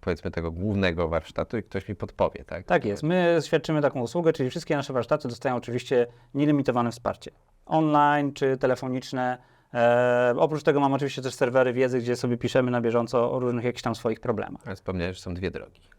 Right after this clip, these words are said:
Speaker 1: To ta
Speaker 2: Tak,
Speaker 1: druga.
Speaker 2: a druga droga to jest oczywiście ta droga, którą teraz próbujemy stworzyć z N R F-em. E, szczególnie, że tak naprawdę rynek polski oczywiście jest interesujący, natomiast my chcemy też troszeczkę jakby wypłynąć na szersze wody i tutaj tworzymy E V Academy. Czyli jeżeli ktoś nie miałby jednak chęci dołączyć do E-, E V Repair Network,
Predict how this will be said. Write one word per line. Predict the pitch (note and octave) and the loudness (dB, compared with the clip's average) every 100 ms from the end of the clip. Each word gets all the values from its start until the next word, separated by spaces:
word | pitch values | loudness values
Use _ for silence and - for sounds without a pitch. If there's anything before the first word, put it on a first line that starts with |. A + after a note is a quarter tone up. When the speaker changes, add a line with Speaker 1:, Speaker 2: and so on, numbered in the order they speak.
| - | -6
Speaker 1:
To | |
ta | - | 0
Speaker 2:
Tak, | G#2+ | 0
Speaker 1:
druga. | E2+ A#2 | 0 0
Speaker 2:
a | |
druga | F#3+ G#3 F3 | 2 6 6
droga | D#3 E3+ | 6 6
to | F#3+ | 6
jest | D#3 | 4
oczywiście | D3+ D#3 D#3 D3+ | 2 -2 -2 0
ta | D3+ | 2
droga, | D#3 D3 | 4 2
którą | C#3+ D3 | 2 0
teraz | C#3+ C3+ | 0 -2
próbujemy | C#3+ C3+ C3+ | 0 2 2
stworzyć | C3+ C#3 B2+ A#2+ | 0 -2 0 0
z | |
N | A#2+ | 0
R | A2 | 0
F-em. | G#2 - E3 F3+ - - _ - | -4 -2 -2 -2 -10 -20 _ -2
E, | C3 C3+ C3 | 2 4 4
szczególnie, | D3+ D3 D#3+ D3 | 2 2 2 2
że | C#3+ | 0
tak | - C#3+ | 0 0
naprawdę | D3 C#3+ D#3 C#3+ | 2 4 6 6
rynek | C#3+ D3+ D3 | 4 2 2
polski | D#3 D3+ | 0 0
oczywiście | C#3 C#3+ C#3+ | -2 -2 -2
jest | C3+ | -2
interesujący, | C3 B2+ B2 C3 B2+ C#3 | 0 -2 -2 0 0 0
natomiast | D3 D3 C#3+ C3+ C3+ | -4 0 -2 -2 -6
my | C#3+ | -6
chcemy | C#3+ C#3 | -4 -2
też | C#3 | -4
troszeczkę | C3+ C3 C3+ D3 | -6 -10 0 2
jakby | C3 C3 B2+ B2 _ _ - | 2 2 -2 -4 _ _ -6
wypłynąć | B2 C#3 D#3+ D#3 C#3+ | -2 2 4 4 2
na | C#3 | -2
szersze | C3 D3+ - | 0 -2 0
wody | A#2+ A#2 C3 E3+ F3+ - - - _ | 0 0 2 2 0 -12 -20 -20 _
i | B2+ | -6
tutaj | F3 F#3 | 0 2
tworzymy | - E3 D#3+ D#3+ - | 2 2 2 0 0
E | F3 | 2
V | E3+ | 2
Academy. | D#3+ B2+ G#2 - - | 4 2 0 -6 -8
Czyli | D3+ D3 | -2 2
jeżeli | D3+ E3 G3 | 2 2 2
ktoś | F#3 E3+ | 2 0
nie | F3+ | 2
miałby | F3+ D3 C#3+ | 4 4 6
jednak | C3+ B2+ | 4 2
chęci | - C3+ B2+ | -2 -4 0
dołączyć | A#2+ B2 A#2+ A2 | 0 2 0 -2
do | A2 G#2+ G#2+ B2 | 0 0 -2 -6
E-, | - - D3+ D3 D3 D#3+ | -12 -8 -4 -4 0 2
E | |
V | C#3 | 2
Repair | B2+ A#2+ B2 A#2 | 0 2 2 2
Network, | B2 C3+ D#3+ G#3 | -2 0 0 0